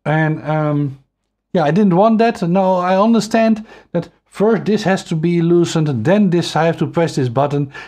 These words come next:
and then if I move, theoretically it could fall off. But I also didn't like how this felt. You can already see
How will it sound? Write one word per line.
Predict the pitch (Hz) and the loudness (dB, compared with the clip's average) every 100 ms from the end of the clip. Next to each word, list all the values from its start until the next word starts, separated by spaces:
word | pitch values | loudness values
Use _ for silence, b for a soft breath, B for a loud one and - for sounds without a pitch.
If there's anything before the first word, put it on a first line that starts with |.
| B | B
and | 131 | -2
then | 131 196 | 0 0
if | 170 160 | 0 0
I | 147 | 0
move, | 127 135 196 190 | 0 2 0 0
theoretically | - 156 139 190 180 160 165 | -2 0 0 0 -2 -2 -2
it | 156 - | -4 -6
could | 135 | -8
fall | - 139 123 | -2 -2 0
off. | 90 - - B B B | -4 -10 -20 B B B
But | 180 190 | 0 0
I | |
also | 180 262 - 233 | 0 -2 2 0
didn't | 175 233 226 185 | 2 0 0 2
like | 185 202 | 0 0
how | - 175 175 | -2 0 0
this | 165 | -2
felt. | - - 190 117 | -2 -2 0 -2
You | 139 | -4
can | 180 | -2
already | 214 196 180 | 0 0 0
see | 170 - 196 185 | -2 -2 -2 -2